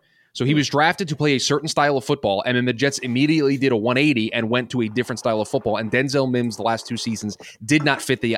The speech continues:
that ideology. Did not happen. Two, that speed component that you're talking about, he's not playing that fast when he's on the field. It's a problem.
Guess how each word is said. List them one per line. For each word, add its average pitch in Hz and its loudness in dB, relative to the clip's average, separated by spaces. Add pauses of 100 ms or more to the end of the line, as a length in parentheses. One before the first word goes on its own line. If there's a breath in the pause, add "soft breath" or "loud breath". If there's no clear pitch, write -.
that 110 0
ideology. 98 -4
Did 127 0
not 113 0
happen. - -6 (520 soft breath)
Two, 165 2 (300 loud breath)
that 151 2
speed 180 2
component 190 2
that 151 2
you're 160 2
talking 160 -2
about, 180 0
he's 139 -2
not 165 2
playing 170 2
that 139 2
fast 131 -4
when 127 -2
he's 113 0
on 117 0
the 104 -4
field. - -2
It's 127 -4
a - -6
problem. - 0